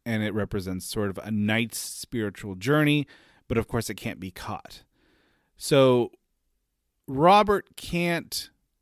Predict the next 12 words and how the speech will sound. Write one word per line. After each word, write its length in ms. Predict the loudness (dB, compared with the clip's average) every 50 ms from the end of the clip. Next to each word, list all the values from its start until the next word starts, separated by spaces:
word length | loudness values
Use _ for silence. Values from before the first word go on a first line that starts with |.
| _ _ _ _ _ _ _ _ _ _ _ _ _ _ _ _ _
catch 460 | -18 -8 -4 -2 -2 -2 -2 -6 -6 -4
the 120 | -2 -2
white 360 | 2 2 2 2 2 0 -4
stag. 960 | -8 -8 -8 -4 0 2 4 6 6 6 6 6 4 4 2 0 -2 -6 -10 -16 _ _ _ _ _ _ _ _ _ _ _ _ _ _ _ _
What 260 | 0 2 2 2 4
does 200 | 4 4 4 4
he 140 | 2 0 -4
catch? 400 | -4 -2 -2 -2 -2 -2 -4 -8
He 160 | -10 -12 -14
catches 420 | -14 -8 -6 -6 -4 -4 -4 -4 -4
a 80 | -6
pig. 640 | -6 _ -6 -6 -6 -8 -10 -10 -10 -12 -14 -18